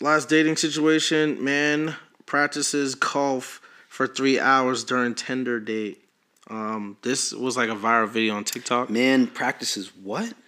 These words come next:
Speaker 1: Golf.
Speaker 2: Golf.
Speaker 1: Yeah, he was golfing. So he went on a date with this girl,
Speaker 2: Uh-huh.
Speaker 1: uh, on Tinder. It, this is a viral video on TikTok. Um, so she goes,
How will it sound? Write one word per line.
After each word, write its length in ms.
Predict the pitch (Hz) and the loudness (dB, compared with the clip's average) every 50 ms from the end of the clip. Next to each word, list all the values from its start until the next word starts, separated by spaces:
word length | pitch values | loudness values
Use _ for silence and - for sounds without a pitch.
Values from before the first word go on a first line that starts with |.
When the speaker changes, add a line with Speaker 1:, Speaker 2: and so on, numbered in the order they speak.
| _ _ _ _ _ _ _ _ - - | _ _ _ _ _ _ _ _ -18 -8
Speaker 1:
Golf. 420 | - 135 139 123 - - - - - _ _ _ _ _ _ _ _ _ _ _ _ _ - 101 | -4 -2 -2 -2 -4 -6 -12 -16 -20 _ _ _ _ _ _ _ _ _ _ _ _ _ -18 -6
Speaker 2:
Golf. 540 | - 120 113 107 92 85 - - - - - _ _ _ _ _ _ _ _ _ _ _ | -2 -2 0 0 -2 -6 -10 -16 -20 -20 -20 _ _ _ _ _ _ _ _ _ _ _
Speaker 1:
Yeah, 100 | - 120 117 | -10 -10 -6
he 80 | 113 | -4
was 160 | 123 123 120 113 | -4 -4 -4 -6
golfing. 600 | - - - 117 123 117 - - 117 113 107 101 - _ | -8 -8 -4 -4 -4 -4 -4 -6 -8 -8 -8 -10 -16 _
So 200 | - - 143 131 | -8 -4 -2 0
he 100 | 135 143 | 2 2
went 160 | 143 156 160 | 4 4 4
on 140 | 156 151 143 | 4 4 2
a 40 | 123 | 0
date 300 | 104 95 - 135 139 135 | -2 0 2 2 2 2
with 160 | 117 120 110 | 0 -4 -4
this 160 | 117 113 104 | -6 -8 -8
girl, 400 | 104 - 113 110 110 110 107 104 - | -4 -2 -2 0 0 -2 -4 -6 -6
Speaker 2:
Uh-huh. 60 | 113 110 113 | -6 -4 -2
Speaker 1:
uh, 500 | 110 107 107 113 110 110 110 110 107 104 - | -2 -2 -2 -2 -2 -2 -2 -2 -4 -6 -8
on 220 | - 107 110 110 95 | -8 -8 -8 -8 -8
Tinder. 480 | - - 131 123 117 110 104 101 101 - _ - - - - - - - _ _ _ | -6 -6 -4 -4 -4 -4 -6 -8 -10 -12 _ -20 -20 -20 -20 -20 -20 -20 _ _ _
It, 300 | - 120 120 101 - - | -2 -2 -2 -2 0 0
this 160 | 143 147 147 | 0 0 2
is 80 | 160 143 | 2 0
a 80 | 143 | 0
viral 280 | 117 110 123 123 120 117 | 2 4 4 4 4 2
video 240 | 107 117 113 117 113 | 0 -4 -4 -4 -4
on 60 | 107 | -4
TikTok. 580 | 104 - 117 104 - - 107 101 101 - - 76 | -4 -4 -4 -4 -4 -6 -6 -6 -6 -8 -10 -10
Um, 440 | 113 117 113 110 110 107 104 104 101 | -8 -6 -4 -4 -4 -4 -6 -10 -10
so 220 | - - 131 120 113 | -8 -6 -4 -4 -4
she 240 | - - 135 135 127 | -2 -2 0 -2 0
goes, 800 | 127 139 139 139 139 139 139 135 135 131 131 127 120 - - | 0 2 2 4 4 4 2 2 2 0 0 -2 -2 -4 -8